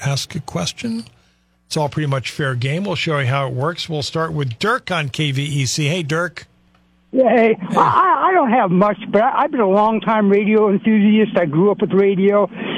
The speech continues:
Speaker 2: ham radio, licensed extra class for, for, like, decades. I finally had had enough of the troll chief executive officers in ham radio and, uh,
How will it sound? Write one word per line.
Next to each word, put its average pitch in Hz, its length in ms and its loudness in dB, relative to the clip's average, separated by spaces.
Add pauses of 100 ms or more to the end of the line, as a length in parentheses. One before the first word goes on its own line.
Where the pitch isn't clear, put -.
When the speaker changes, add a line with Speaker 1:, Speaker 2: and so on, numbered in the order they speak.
(200)
Speaker 2:
ham 240 240 4
radio, 226 580 2 (360)
licensed 214 380 -2 (120)
extra 214 320 -2
class 220 400 0 (160)
for, 185 300 2 (400)
for, 196 120 2
like, 190 260 0
decades. 220 520 2 (260)
I - 120 0 (100)
finally 311 280 2
had 247 160 2
had 240 200 2
enough 202 300 2
of 185 80 0
the 165 100 2 (180)
troll 233 560 2 (420)
chief 226 220 0
executive 208 400 2
officers 202 420 0
in 175 140 4
ham 202 220 4
radio 202 380 2
and, 170 320 2
uh, 156 100 -2